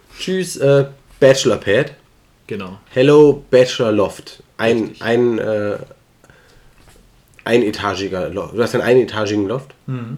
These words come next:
Speaker 1: Gibt's auch nicht viele
Speaker 2: Nee.
Speaker 1: in Bremen. Ein Loft mit nur einer Etage.
Speaker 2: Nee, normalerweise haben die ja zwei.
Speaker 1: Ja,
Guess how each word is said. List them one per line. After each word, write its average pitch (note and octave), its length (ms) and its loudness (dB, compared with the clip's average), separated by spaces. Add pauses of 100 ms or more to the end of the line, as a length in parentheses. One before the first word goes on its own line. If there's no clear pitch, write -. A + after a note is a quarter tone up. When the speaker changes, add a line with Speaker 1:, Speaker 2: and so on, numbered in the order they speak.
Speaker 1:
Gibt's A#2 180 -8
auch - 160 -10
nicht C#3 180 -4
viele A2 400 -8 (1200)
Speaker 2:
Nee. A#2+ 160 -4
Speaker 1:
in A#2 120 0
Bremen. B2 360 -2 (480)
Ein A#2 140 -8
Loft A#2+ 240 -4
mit B2 80 -4
nur A2+ 120 -2
einer A#2 180 -4
Etage. B2 380 -10 (120)
Speaker 2:
Nee, B2 260 -8
normalerweise B2 520 -8
haben B2 120 -12
die B2+ 80 -6
ja B2 260 -8 (720)
zwei. A#2+ 280 -8 (160)
Speaker 1:
Ja, A#2 180 -12